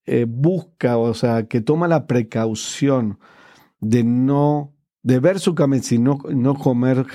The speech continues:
hametz durante especialmente esos siete días, tiene la garantía, de acuerdo a Isaac Luria, ¿eh? Este gran cabalista, de que no va a pecar o no va a hacer ningún cortocircuito el resto del año. Obviamente, es,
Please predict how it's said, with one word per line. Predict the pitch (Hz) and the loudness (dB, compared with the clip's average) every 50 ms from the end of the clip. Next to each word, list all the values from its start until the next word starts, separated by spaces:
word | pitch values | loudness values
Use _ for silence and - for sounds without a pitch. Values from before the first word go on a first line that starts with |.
| - | -4
hametz | - 110 104 98 95 107 131 139 135 - _ _ _ - - - - _ _ - | -4 -2 -2 -2 -2 -2 -2 -2 -4 -10 _ _ _ -20 -20 -20 -20 _ _ -2
durante | 123 120 123 131 127 117 123 120 | 0 0 2 2 0 0 -2 -2
especialmente | - - 110 107 - 120 117 123 135 127 127 123 | 0 -2 -2 0 0 0 0 0 0 0 0 -2
esos | 113 - 123 110 | -2 -2 -2 -2
siete | - 131 120 123 151 165 | -2 -2 -2 0 0 0
días, | 180 202 190 175 175 175 170 - - - - _ _ _ _ _ _ - | 0 0 0 0 0 -2 -4 -10 -18 -20 -20 _ _ _ _ _ _ -2
tiene | - 160 170 170 185 180 | 0 0 2 0 -2 -2
la | 175 170 156 | -2 0 0
garantía, | 139 139 135 127 127 120 117 110 117 - 139 139 131 117 107 101 104 - _ _ _ _ _ | 0 0 -2 -2 -4 -4 -6 -6 -4 -2 0 0 0 -2 -4 -6 -10 -14 _ _ _ _ _
de | - 107 110 | -8 -6 -4
acuerdo | 113 110 107 - 139 139 143 | -4 -4 -2 -2 0 0 0
a | |
Isaac | 135 117 - 151 143 117 131 | 0 0 0 -2 0 2 2
Luria, | 139 143 131 107 95 90 90 92 110 127 | 2 2 0 -2 -4 -6 -4 0 0 0
¿eh? | 151 202 - _ _ _ _ _ _ _ _ - | 0 -2 -4 _ _ _ _ _ _ _ _ -4
Este | 113 110 - - 120 | -4 -2 0 0 0
gran | 120 120 127 127 | 2 2 0 0
cabalista, | 120 123 120 120 123 123 127 123 117 - - 143 147 - - - - - - _ - | 0 0 0 0 0 0 0 -2 -2 0 -2 -2 -2 -4 -12 -20 -20 -20 -20 _ -4
de | 117 127 127 | -2 -2 0
que | 135 - 139 | 0 0 0
no | 139 143 147 | 0 0 0
va | 151 156 | 0 0
a | 156 147 | 0 0
pecar | - 147 123 - - 127 131 139 143 | 0 -2 -2 0 0 0 2 2 2
o | 139 127 123 | 0 0 0
no | 120 120 123 | -2 -2 0
va | 127 131 | 0 0
a | |
hacer | 131 123 143 123 | 0 0 0 0
ningún | 123 127 131 131 | 2 0 0 -2
cortocircuito | 131 135 131 127 135 127 104 113 104 - 123 127 127 127 - 127 | -2 -4 -4 -2 -2 -2 -2 -2 -2 0 0 0 0 0 0 -2
el | 123 120 | 0 0
resto | 120 120 107 - - 110 | 0 -2 0 0 0 0
del | 104 95 92 | 0 0 -2
año. | 87 82 - 104 113 - _ _ | -4 -6 -8 -12 -18 -20 _ _
Obviamente, | - 117 113 107 110 117 127 135 156 170 165 156 135 - 117 120 131 _ _ _ _ _ _ _ _ _ _ _ _ _ _ | -4 -2 0 0 0 0 2 2 2 0 0 0 -2 -2 -4 -4 -6 _ _ _ _ _ _ _ _ _ _ _ _ _ _
es, | - 135 127 113 - - - | -6 -4 -4 -6 -8 -12 -14